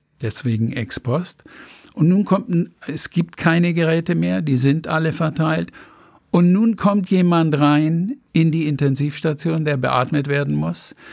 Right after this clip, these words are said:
von dem die Ärzte sehen, der hat deutlich bessere Überlebenschancen als einer, der schon an einem solchen Gerät hängt. Nehmen wir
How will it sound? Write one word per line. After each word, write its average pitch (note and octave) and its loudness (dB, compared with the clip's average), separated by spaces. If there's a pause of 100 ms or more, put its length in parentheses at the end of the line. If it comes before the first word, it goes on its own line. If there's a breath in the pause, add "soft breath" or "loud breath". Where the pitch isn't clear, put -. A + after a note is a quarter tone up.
(140 loud breath)
von E3+ 2
dem F#3 4
die E3 2
Ärzte D#3 0
sehen, D3 0
der C3 2
hat C3+ -2
deutlich C#3+ 0
bessere C#3+ 0
Überlebenschancen C#3 -4 (580 soft breath)
als C3 0 (160)
einer, C#3 2
der C3+ 0
schon C3+ 0
an C3+ -2
einem B2+ -2
solchen A#2+ -2
Gerät A2+ -6
hängt. F#2+ -8 (460 loud breath)
Nehmen D3 4
wir D3 2